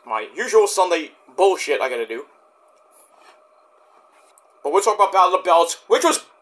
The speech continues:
damn good tonight. Damn good. With that street fight between Big Cass and Ricky Starks, Absolute Ricky Starks. And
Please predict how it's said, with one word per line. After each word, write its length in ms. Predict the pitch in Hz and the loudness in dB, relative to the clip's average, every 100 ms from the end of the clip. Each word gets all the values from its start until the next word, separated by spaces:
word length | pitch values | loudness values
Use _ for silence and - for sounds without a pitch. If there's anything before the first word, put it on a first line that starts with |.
| - - | -20 -2
damn 380 | 233 226 175 | 2 2 2
good 380 | 160 196 156 - | 2 4 4 0
tonight. 380 | 151 120 107 104 _ _ _ _ _ _ _ - | -10 -8 -8 -12 _ _ _ _ _ _ _ -4
Damn 340 | 240 311 226 151 | 2 4 2 0
good. 240 | 127 92 - _ _ _ _ _ _ _ _ _ _ | -4 -4 -12 _ _ _ _ _ _ _ _ _ _
With 140 | 143 147 | -6 -2
that 220 | 131 - - _ | -2 -2 -12 _
street 520 | - - - 208 240 | 0 2 2 0 -2
fight 380 | - - 202 196 | -2 2 2 2
between 400 | 190 - 185 156 _ - | -8 -6 -6 -6 _ 0
Big 640 | - 359 359 370 359 339 - - _ - | 4 6 4 4 2 0 -4 -6 _ -6
Cass 600 | - - - - - - - _ - | 2 2 2 0 -2 -2 -14 _ -8
and 200 | 151 117 - - | -6 -6 -10 -10
Ricky 180 | 175 277 | -4 0
Starks, 380 | - 190 196 - | 4 4 2 -2
Absolute 320 | 170 220 233 | 0 0 0
Ricky 220 | 185 233 | -4 -2
Starks. 460 | - 127 135 - - _ _ _ _ _ _ _ _ _ _ _ _ _ _ _ _ _ _ _ _ _ _ _ _ _ _ _ _ _ - - _ _ _ - | -2 0 -2 -4 -14 _ _ _ _ _ _ _ _ _ _ _ _ _ _ _ _ _ _ _ _ _ _ _ _ _ _ _ _ _ -20 -20 _ _ _ -4
And 280 | 165 160 | 0 0